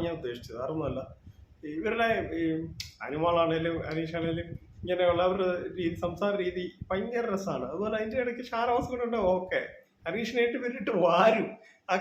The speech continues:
ക്രഷ് സംഭവം ഇല്ലേ, അത് ആ ഒരു സംഭവം ഷാനവാസ് അനുമോളും ഇട്ട് അനീഷ് നന്നായിട്ടിട്ട് കളിയാക്കുന്നുണ്ട്. വെറുതെ എന്നാലും ഒരു തമാശയായിട്ടാണ്,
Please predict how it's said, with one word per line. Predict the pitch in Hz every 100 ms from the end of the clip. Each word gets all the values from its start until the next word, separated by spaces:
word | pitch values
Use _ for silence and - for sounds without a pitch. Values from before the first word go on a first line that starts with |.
| -
ക്രഷ് | 190 - 247 214
സംഭവം | 233 220 180
ഇല്ലേ, | 139 - 180 190 170
അത് | 180 254 - - - - - - 226 190 196 - - 160
ആ | 202 247
ഒരു | 240 285
സംഭവം | 226 220 226 226 220 208 202 - - - - 170
ഷാനവാസ് | 190 190 220 226 226 214 - - 180
അനുമോളും | 196 196 208 202
ഇട്ട് | 190 185 185
അനീഷ് | 180 196 196
നന്നായിട്ടിട്ട് | 180 175 214 208 202 190 190 190 190 -
കളിയാക്കുന്നുണ്ട്. | 185 196 190 139 107 117
വെറുതെ | 123 143 202
എന്നാലും | 220 240 240
ഒരു | -
തമാശയായിട്ടാണ്, | 220 190 196 180 151 131 120 104